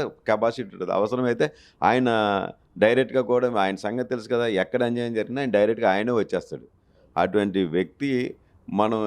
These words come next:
నిర్ణయాల్ని మనం అందరం పాటించవలసిందే. ఆయన మన కోసం ఆలోచించే వ్యక్తి.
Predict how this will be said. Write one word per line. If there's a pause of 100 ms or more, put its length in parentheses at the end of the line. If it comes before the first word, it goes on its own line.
(100)
నిర్ణయాల్ని (260)
మనం
అందరం (100)
పాటించవలసిందే. (560)
ఆయన (160)
మన (120)
కోసం
ఆలోచించే (120)
వ్యక్తి.